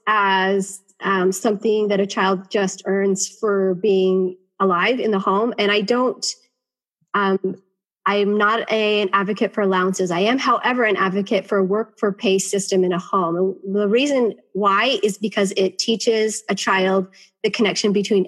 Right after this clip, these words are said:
effort and reward. And it teaches a child growth mindset, and they learn a lot of values through that,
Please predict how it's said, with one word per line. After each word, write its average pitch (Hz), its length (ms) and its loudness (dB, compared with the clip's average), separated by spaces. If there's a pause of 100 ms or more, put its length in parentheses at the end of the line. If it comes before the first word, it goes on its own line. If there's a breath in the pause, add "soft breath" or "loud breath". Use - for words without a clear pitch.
effort 196 220 2
and 180 200 2
reward. 170 640 -2 (200)
And 202 120 2
it - 80 -2
teaches - 180 -4 (280)
a - 40 2
child 180 220 0
growth 226 280 2
mindset, 180 400 -2
and 190 100 2
they 190 60 2
learn 202 400 0
a 190 40 0
lot 196 240 0
of 185 100 0
values 185 540 0
through 208 340 0
that, 208 260 -2